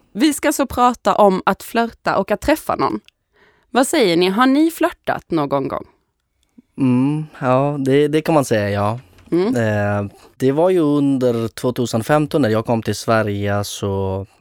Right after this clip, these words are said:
Speaker 2: man kan säga jag har träffat min första kärlek, eller vad kan man beskriva den?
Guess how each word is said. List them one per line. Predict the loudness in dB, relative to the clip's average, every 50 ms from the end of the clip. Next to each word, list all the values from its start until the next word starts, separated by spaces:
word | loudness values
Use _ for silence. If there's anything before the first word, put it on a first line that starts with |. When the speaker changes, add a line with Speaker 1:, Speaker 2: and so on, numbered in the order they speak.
| _ _ _ _ _ -12 -10
Speaker 2:
man | -8 -6
kan | -6 -6
säga | -4 -4 -4 -4 -2 -2 -2 -2
jag | -2 -2
har | -2 -2 -4
träffat | -6 -6 -8 -8 -8 -8 -14 -8 -4 -2 -2 -2 -2
min | -6 -8 -8
första | -8 -8 -8 -8 -8 -10 -12
kärlek, | -10 -4 -2 0 0 0 0 -2 -4 -4 -4
eller | -4 -4 -4 -6 -8 -8 -10 -12 -16 -18 -16
vad | -8 -8 -6 -4
kan | -4 -4
man | -4 -4
beskriva | -6 -8 -10 -6 -2 -2 0 0 0
den? | 0 0 -2 -4